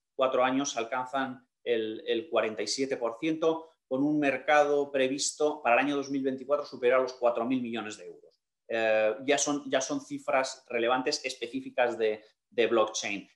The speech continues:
Y respecto a los sectores que hacen un uso más intensivo de, de blockchain, pues destacan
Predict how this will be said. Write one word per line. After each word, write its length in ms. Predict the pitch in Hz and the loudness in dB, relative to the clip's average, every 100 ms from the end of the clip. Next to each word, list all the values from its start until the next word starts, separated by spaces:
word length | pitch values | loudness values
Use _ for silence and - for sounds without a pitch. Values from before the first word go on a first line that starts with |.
| _ _ - | _ _ 0
Y 80 | |
respecto 400 | 165 170 170 170 | 2 4 4 4
a 20 | 156 | 4
los 140 | 151 | 4
sectores 680 | 160 156 - 240 165 - - | 0 0 4 6 6 0 -2
que 140 | 165 | 2
hacen 340 | 175 - 175 170 | 2 2 -4 -2
un 140 | 165 | -2
uso 300 | 170 - 160 | -4 -2 0
más 240 | 170 170 | 0 0
intensivo 680 | 156 151 147 139 - 151 147 | -2 -4 -4 -4 -6 0 0
de, 300 | 143 143 135 131 | 4 4 2 -2
de 160 | 135 | -4
blockchain, 580 | 131 135 - 185 131 - - _ | -2 -4 -2 -2 -2 -4 -18 _
pues 140 | 127 | -2
destacan 800 | 120 123 165 165 165 170 170 - | 0 2 4 4 4 2 -2 -10